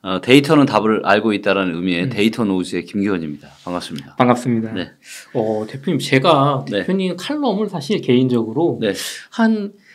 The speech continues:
Speaker 2: 십구 년, 아, 이십 년 정도쯤에
Speaker 1: 네.
Speaker 2: 사실 개인적으로 읽은 적이 있어요.
Speaker 1: 아, 네.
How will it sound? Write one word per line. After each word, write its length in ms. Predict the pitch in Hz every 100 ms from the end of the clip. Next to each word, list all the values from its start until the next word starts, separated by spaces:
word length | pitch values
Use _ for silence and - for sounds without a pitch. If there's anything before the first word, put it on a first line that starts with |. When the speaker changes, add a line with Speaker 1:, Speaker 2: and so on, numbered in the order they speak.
| _
Speaker 2:
십구 600 | - - - _ _ 294
년, 180 | 277 262
아, 80 | -
이십 300 | 131 143 247
년 160 | 269 240
정도쯤에 760 | 175 135 131 139 117 110 110 110
Speaker 1:
네. 240 | 110 101
Speaker 2:
사실 200 | - 139
개인적으로 440 | - 175 175 139
읽은 260 | 123 135 165
적이 220 | 139 117
있어요. 260 | 104 - 113
Speaker 1:
아, 240 | 117 117
네. 220 | 92 92